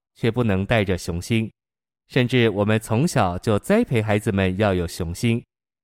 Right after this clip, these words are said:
没有雄心，孩子们就读不好书，毕不了业。然而，你们要履行同工和长老的义务，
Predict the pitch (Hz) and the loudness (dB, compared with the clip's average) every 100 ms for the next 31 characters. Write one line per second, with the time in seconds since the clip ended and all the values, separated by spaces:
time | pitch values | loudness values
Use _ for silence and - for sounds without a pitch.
0 | _ - 185 214 117 101 104 123 123 - | _ -2 2 2 2 -2 -2 0 0 -4
1 | _ - 117 120 98 95 110 - 92 113 | _ -2 0 2 0 2 0 0 -2 -2
2 | 110 85 - 117 117 - _ _ _ 233 | -2 -4 -2 0 0 -4 _ _ _ 0
3 | 190 104 90 80 98 110 - _ _ _ | 2 0 -2 -2 0 -2 -4 _ _ _
4 | _ _ _ 107 107 110 110 - _ _ | _ _ _ -2 2 2 2 -2 _ _
5 | _ 110 113 123 131 107 95 - 104 117 | _ 0 2 4 2 2 -2 0 -2 -2
6 | 110 101 117 123 131 - 107 110 120 202 | -2 -2 2 0 0 -2 -2 0 0 2
7 | 196 90 95 95 107 101 | 2 0 0 0 2 0